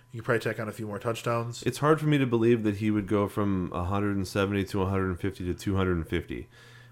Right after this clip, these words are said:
Speaker 2: Um, but we'll, we'll see. Um, he, obviously, he has to remain healthy,
Speaker 1: Well, they don't
Speaker 2: win the
Speaker 1: have
Speaker 2: job
Speaker 1: the
Speaker 2: outright.
Speaker 1: annoying Ronnie Hillman split working this year.
Speaker 2: We'll see. I mean, uh,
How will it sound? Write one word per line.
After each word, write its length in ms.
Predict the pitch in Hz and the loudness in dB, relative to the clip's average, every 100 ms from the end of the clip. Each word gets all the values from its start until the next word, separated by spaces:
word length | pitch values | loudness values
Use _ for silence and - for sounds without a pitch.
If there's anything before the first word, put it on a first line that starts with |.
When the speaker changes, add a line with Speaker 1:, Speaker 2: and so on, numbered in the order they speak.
| - | -4
Speaker 2:
Um, 580 | 82 82 80 78 73 - - _ | 0 2 0 -2 -4 -8 -20 _
but 360 | - 92 113 - | 2 2 2 0
we'll, 160 | 117 120 | 0 2
we'll 220 | 110 104 | 0 -4
see. 280 | - 113 - - - _ - | -2 -6 -8 -18 -20 _ -8
Um, 460 | 80 87 82 80 82 - | -2 2 2 0 -4 -4
he, 220 | 107 101 | 0 4
obviously, 340 | 107 107 - 101 | 4 4 0 0
he 120 | 98 | 2
has 180 | 95 - | 0 0
to 220 | - 95 | -2 0
remain 320 | 92 95 98 95 | 2 2 2 2
healthy, 360 | 98 98 107 | 2 0 2
Speaker 1:
Well, 100 | 120 | 2
they 60 | 170 | 2
don't 160 | 101 107 | 2 2
Speaker 2:
win 140 | 120 | 4
the 60 | 107 | 4
Speaker 1:
have 80 | |
Speaker 2:
job 220 | 110 101 95 | 6 6 6
Speaker 1:
the 60 | |
Speaker 2:
outright. 360 | 90 - 82 80 | 4 4 2 2
Speaker 1:
annoying 640 | 113 120 120 113 107 104 113 - - | 0 -2 -2 -4 -8 -10 -14 -18 -12
Ronnie 380 | 107 110 113 | -6 -4 -4
Hillman 380 | 104 110 110 98 | -6 -6 -6 -8
split 460 | - - 110 107 - - - - - | -12 -8 -6 -6 -6 -16 -20 -20 -12
working 380 | 110 98 101 98 | -10 -8 -10 -12
this 200 | 90 - | -14 -14
year. 280 | 87 - - - - | -14 -16 -20 -20 -16
Speaker 2:
We'll 180 | - 104 | -6 -4
see. 420 | 107 151 123 95 87 - - - - - | 0 2 4 2 -2 -12 -18 -20 -12 2
I 80 | |
mean, 220 | 123 117 110 | 6 6 6
uh, 360 | - - - | 0 -2 -4